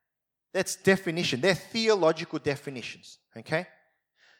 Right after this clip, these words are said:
But what we want to do is we don't want to listen to a theological definition and go, "Well, that's a great definition. That's what I want to believe." What we want to do is we want to allow the Scriptures to speak for themselves.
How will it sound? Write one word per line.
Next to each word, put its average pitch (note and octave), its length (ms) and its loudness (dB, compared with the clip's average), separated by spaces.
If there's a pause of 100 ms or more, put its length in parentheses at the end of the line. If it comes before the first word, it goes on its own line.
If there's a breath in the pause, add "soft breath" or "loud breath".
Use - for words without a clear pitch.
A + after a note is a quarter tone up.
(160 soft breath)
But D3 120 2
what D3+ 280 4
we A#3+ 320 2
want A3+ 240 0
to E3 100 -4
do C3+ 240 -2
is C#3+ 160 -2
we G#3 160 -2
don't C4+ 220 4
want G#3+ 220 -2
to G#3+ 260 -2 (220 loud breath)
listen G#3 460 0
to G3+ 280 -2
a E3+ 140 0 (120)
theological F#3+ 760 0
definition F3 720 -2
and C3+ 120 -6
go, B2+ 160 4
"Well, C3+ 120 0
that's C#3+ 240 -2
a C3+ 60 0
great D3 260 -2
definition. C#3 420 -4
That's C#3 220 -2
what C#3 100 -4
I B2 80 2
want A#2+ 200 -6
to A2 40 -6
believe." C3+ 400 -6
What C3+ 240 4
we G#3 300 0
want G#3+ 240 -4
to C3+ 100 -10
do B2 180 -8 (220 loud breath)
is A#2 140 -8
we F3+ 340 -4
want F3 360 -2
to - 120 -2 (100)
allow D#3+ 480 4 (220 loud breath)
the C3 120 2
Scriptures - 840 -4
to D#3 100 -4
speak - 380 -2
for F3+ 160 0
themselves. D3 560 -8